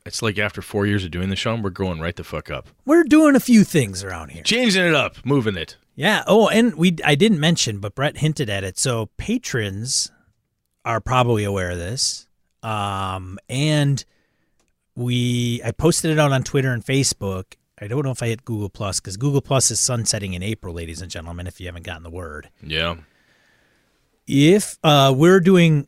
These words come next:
Speaker 2: a ske-, a program kinda schedule where we have a spreadsheet where we have the episodes listed and then the subject matter and if there's a guest and any s-, particular notes. So we're trying to keep up with that well in advance,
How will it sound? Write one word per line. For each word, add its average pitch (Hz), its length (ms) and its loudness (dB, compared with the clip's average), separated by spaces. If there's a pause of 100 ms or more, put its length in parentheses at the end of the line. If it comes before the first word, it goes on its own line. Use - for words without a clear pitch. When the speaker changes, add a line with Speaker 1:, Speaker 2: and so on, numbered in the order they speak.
Speaker 2:
a 120 80 -10
ske-, - 280 0
a 117 60 -8
program 127 640 4
kinda 117 260 -2
schedule 107 680 -2 (140)
where 117 200 -2
we 120 100 0
have 120 120 0
a 117 40 0
spreadsheet 131 580 -2
where 117 220 -2
we 113 160 0
have 107 340 -4
the 120 60 -6
episodes 120 440 -2
listed 120 500 -2
and 110 140 -8
then 107 180 -4
the 98 80 -6
subject 113 440 -2
matter 107 380 -2
and 98 100 -6
if 95 120 -12
there's 95 200 -10
a 101 60 -10
guest 117 500 -2
and 95 120 -8
any 101 200 -6
s-, - 200 -12
particular - 480 -10
notes. 101 460 -6 (320)
So 117 180 -6
we're 135 260 2
trying 156 320 2
to 135 40 -2
keep - 300 -4
up 127 200 -2
with 117 140 -4
that 120 320 -4 (240)
well 123 280 4
in 131 60 4
advance, 104 640 -2